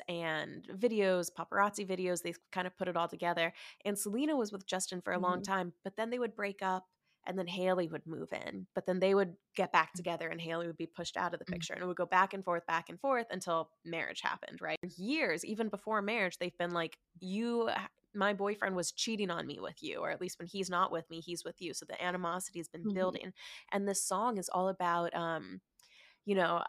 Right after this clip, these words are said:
Speaker 2: "You come home, I can smell her perfume, but it smells so good.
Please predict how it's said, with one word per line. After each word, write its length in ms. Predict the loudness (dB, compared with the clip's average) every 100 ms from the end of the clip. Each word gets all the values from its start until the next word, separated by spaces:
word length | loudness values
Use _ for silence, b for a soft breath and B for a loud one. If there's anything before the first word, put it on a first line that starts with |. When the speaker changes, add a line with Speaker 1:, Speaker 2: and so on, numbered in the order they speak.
| -6 -8
Speaker 2:
"You 220 | 0 0
come 180 | 0 -2
home, 420 | 2 2 4 2
I 80 | 0
can 180 | 0 -2
smell 360 | -2 0 2 2
her 140 | 0
perfume, 840 | -2 0 2 2 -2 0 2 0 -2
but 140 | -4
it 120 | -2
smells 400 | -2 -2 0 2
so 260 | 0 0 -2 0
good. 440 | 4 4 2 -2